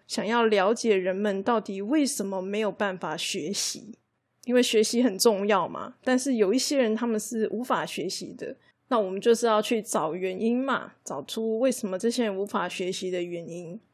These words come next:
首先呢，对于人类来说，人类的天性其实应该是要喜欢学习的，因为人类就是一个充满好奇心的生物。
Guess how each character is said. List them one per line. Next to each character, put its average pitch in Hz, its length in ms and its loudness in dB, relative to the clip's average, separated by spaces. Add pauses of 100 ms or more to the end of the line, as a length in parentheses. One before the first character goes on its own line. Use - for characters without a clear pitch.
(240)
首 - 160 -2
先 320 240 2
呢， 254 240 2
对 277 240 0
于 233 40 0
人 214 280 2
类 233 200 6
来 180 180 0
说， 190 500 -4 (120)
人 214 160 0
类 330 120 4
的 233 140 4
天 262 260 2
性 262 240 -2
其 214 200 -4
实 208 200 -6
应 233 160 2
该 226 200 0
是 226 160 -4
要 214 160 0
喜 170 280 -8
欢 226 240 -2
学 185 300 -6
习 175 280 -10
的， - 280 -8
因 277 220 0
为 262 320 4
人 226 180 2
类 262 160 6
就 247 140 -2
是 247 160 -2
一 233 100 0
个 202 160 4
充 262 260 -4
满 233 240 -2
好 226 300 -2
奇 - 260 -6
心 220 280 -2
的 196 100 -2
生 185 340 -4
物。 190 320 -6